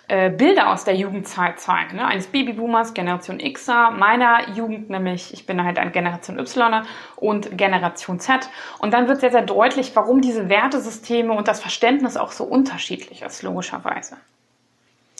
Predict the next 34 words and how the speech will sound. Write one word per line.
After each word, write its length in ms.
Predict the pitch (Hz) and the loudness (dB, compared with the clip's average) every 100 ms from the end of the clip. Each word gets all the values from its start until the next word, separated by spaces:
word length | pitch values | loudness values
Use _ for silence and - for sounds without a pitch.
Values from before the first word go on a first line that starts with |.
| - - - - - - - _ _ _ _ - | -18 -18 -20 -20 -20 -20 -20 _ _ _ _ -2
Ein 160 | 254 269 | 2 6
weiterer 360 | 339 330 302 | 4 4 2
Aspekt, 500 | 320 - 294 330 - | 2 2 0 0 -4
und 160 | - 233 | -4 -2
das 120 | 262 | -2
ist 120 | 262 | -2
auch 60 | - | 0
der 160 | 247 | 0
Grund, 340 | 208 196 277 - | 0 4 4 4
warum 200 | 269 240 | 2 2
aktuell 380 | - 285 269 233 | 0 0 -2 -2
so 80 | 220 | -4
viel 400 | - - 285 320 | -8 -4 2 2
über 140 | 233 | 4
die 80 | 214 | 2
junge 180 | 226 247 | 4 4
Generation 560 | 220 208 196 196 - 208 | 4 2 0 -2 -6 -6
gesprochen 500 | 196 - 233 247 247 | -6 0 0 2 4
wird, 220 | 247 247 | 6 4
ist, 220 | 220 - | 0 -4
dass 140 | 233 | -4
die 120 | - 202 | -4 -2
beiden 400 | 220 220 277 262 | 2 4 6 6
Generationen 540 | 233 220 214 220 220 | 4 0 -4 -4 -4
Y 340 | - - 233 | -4 -2 -2
und 140 | 202 196 | -2 -4
Z 400 | - 294 - - | 2 2 2 0
mit 160 | 226 233 | 2 4
den 120 | 214 | 4
digitalen 500 | 214 220 226 214 202 | 2 0 2 2 2
Medien 400 | 202 226 220 208 | 0 0 0 -2
groß 320 | 196 220 220 | 0 -2 -2
geworden 440 | 175 175 175 175 | -2 4 4 2
sind. 480 | 165 - - - - | -4 -6 -8 -12 -20